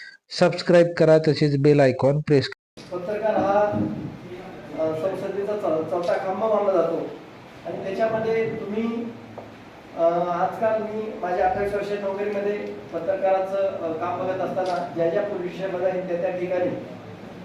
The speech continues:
Speaker 2: अ, पत्रकारांनी अगदी, अ, जनताभिमुख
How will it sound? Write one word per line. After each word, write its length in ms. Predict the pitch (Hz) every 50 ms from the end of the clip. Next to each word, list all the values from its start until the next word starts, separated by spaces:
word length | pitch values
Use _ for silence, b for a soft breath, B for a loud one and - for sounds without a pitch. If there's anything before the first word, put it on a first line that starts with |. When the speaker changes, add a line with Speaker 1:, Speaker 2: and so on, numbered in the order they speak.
| -
Speaker 2:
अ, 120 | - 156 156
पत्रकारांनी 800 | 156 - - 175 185 190 - 190 190 185 190 190 190 202 202 196 - - 165
अगदी, 520 | 165 165 175 180 202 208 208 - - - - -
अ, 360 | 160 160 160 156 156 156 156 - - - - - - - - - - - - - - - - - - 147 147 143 143 143 143 147
जनताभिमुख 720 | 175 180 180 196 185 - 190 202 202 220 226 208 214 226